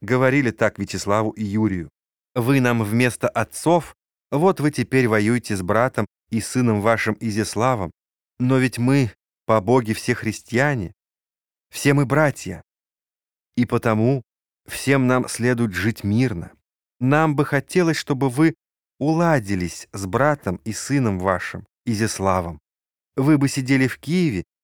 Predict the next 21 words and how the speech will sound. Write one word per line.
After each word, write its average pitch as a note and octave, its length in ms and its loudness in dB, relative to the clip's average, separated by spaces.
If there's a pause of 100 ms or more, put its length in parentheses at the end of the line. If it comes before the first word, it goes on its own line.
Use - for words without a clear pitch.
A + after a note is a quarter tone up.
решивши A2+ 540 0
между G#2+ 240 0
собою, G2 480 0 (280)
кому A2+ 320 2
из G2 140 0
вас C3+ 400 -2
он A#2+ 200 0 (220)
приходит. F#2 640 -4 (380)
А A#2 160 4
у C3+ 140 2
Изяслава C#3+ 580 0
пусть - 280 -6
остается D#3+ 520 -2
Владимир, D3 640 0 (460)
Луцк B2+ 560 2 (120)
и C#4 120 2
что G#3 200 2
у F#3+ 60 6
него C#3 300 4
еще B2+ 380 2
городов, A2+ 600 0